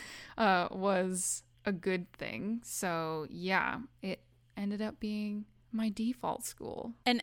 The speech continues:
Speaker 2: how did you come to the decision that musical theater was what you wanted to pursue and not just straight up voice?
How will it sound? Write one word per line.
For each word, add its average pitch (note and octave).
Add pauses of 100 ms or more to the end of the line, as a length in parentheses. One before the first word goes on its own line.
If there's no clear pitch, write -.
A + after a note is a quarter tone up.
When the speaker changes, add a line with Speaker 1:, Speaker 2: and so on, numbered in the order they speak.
Speaker 2:
how C4
did A#3
you A3
come G#3
to F#3+
the F3
decision E3
that D3+
musical D#3
theater C3+
was C3
what D3+
you D3
wanted C#3
to -
pursue C#3
and C#3
not D3 (340)
just -
straight C#3+
up C3+ (120)
voice? C3+